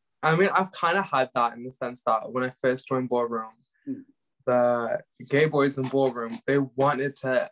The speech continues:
Speaker 1: experience femininity and they wanted to experience makeup and hair extensions and wigs and things like that. So at the time when I first joined Ballroom, I had my own flat. And we all came back to my place and I, like,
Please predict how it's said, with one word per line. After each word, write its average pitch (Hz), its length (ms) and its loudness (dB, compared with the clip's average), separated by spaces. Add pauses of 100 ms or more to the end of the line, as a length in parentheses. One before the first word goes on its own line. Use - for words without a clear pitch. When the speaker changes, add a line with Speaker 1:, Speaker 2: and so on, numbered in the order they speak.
Speaker 1:
experience 127 640 -4
femininity 120 640 -2
and 113 120 -8
they 113 40 -4
wanted 120 200 0
to 120 60 -12
experience 117 460 -8
makeup 120 360 -4
and 117 100 -10
hair 120 240 -4
extensions 117 520 -8
and 113 120 -8
wigs 117 320 -6
and 113 80 -14
things 120 220 -14
like - 120 -16
that. - 240 -2
So 117 360 -2 (400)
at 123 120 -4
the 135 80 -2
time 131 280 0
when 127 80 0
I 123 100 -6
first 123 240 -2
joined 127 200 -2
Ballroom, 117 280 0
I 117 60 -6
had 120 120 -8
my 117 120 -4
own 117 100 -8
flat. 110 380 -2 (840)
And 139 120 -2
we 131 100 4
all 127 140 4
came 131 180 -4
back 113 220 -6
to 131 80 -4
my 113 160 -4
place 117 400 -4
and 117 100 -4
I, 117 140 2
like, 117 280 0